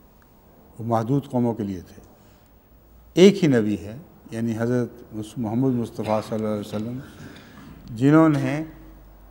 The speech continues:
कुल नबियों की तस्दीक फरमाई है। यहाँ तक तस्दीक फरमाई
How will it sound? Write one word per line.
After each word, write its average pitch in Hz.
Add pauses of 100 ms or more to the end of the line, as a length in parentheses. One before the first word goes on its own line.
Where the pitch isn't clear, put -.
(380)
कुल 190
नबियों 151
की 135
तस्दीक 117
फरमाई 110
है। 117 (680)
यहाँ 131
तक 180
तस्दीक 123
फरमाई 110